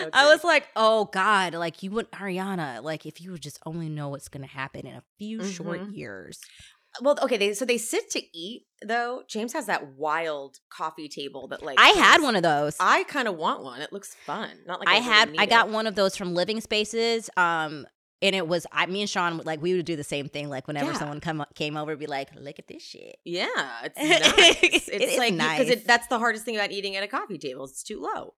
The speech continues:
Speaker 1: Exactly.
Speaker 2: So that's brilliant. But Tom jokes, 'cause James is like, "So now do you guys feel obligated to get engaged now that Tom is engaged?" And Tom makes the joke, "Oh, I've actually had the ring for four years."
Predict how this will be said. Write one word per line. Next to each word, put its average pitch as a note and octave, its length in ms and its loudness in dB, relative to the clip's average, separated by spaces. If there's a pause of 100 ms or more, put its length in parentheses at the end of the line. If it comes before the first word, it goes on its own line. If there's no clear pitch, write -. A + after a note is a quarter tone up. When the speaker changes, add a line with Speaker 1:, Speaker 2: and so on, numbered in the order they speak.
(300)
Speaker 1:
Exactly. C#3+ 800 -8
Speaker 2:
So - 180 -12
that's F3 180 -12
brilliant. G#3+ 400 -8 (300)
But A3 440 4 (280)
Tom A#3+ 420 0
jokes, F3+ 520 -2
'cause G3 200 -6
James F#3+ 380 -4
is F#3 140 -14
like, F3+ 220 -2
"So C4+ 200 -2
now E3+ 220 -2
do E3+ 100 -8
you F3 80 -6
guys E3 240 -2
feel E3+ 240 -6
obligated D#3+ 460 -8
to D#3+ 80 -6
get D3+ 160 -8
engaged D3 520 -12
now D#3 80 -8
that B2+ 140 -14
Tom C#3+ 300 -10
is D#3 100 -14
engaged?" F3+ 460 -12
And F3 100 -14
Tom E3 180 -10
makes D#3 200 -8
the D#3+ 100 -16
joke, D#3 300 -6
"Oh, C4+ 140 0
I've F3+ 120 4
actually F3 300 -2
had D#3+ 240 -4
the E3 80 -8
ring D3+ 220 -14
for D3+ 180 -20
four D3+ 260 -10
years." C3+ 640 -8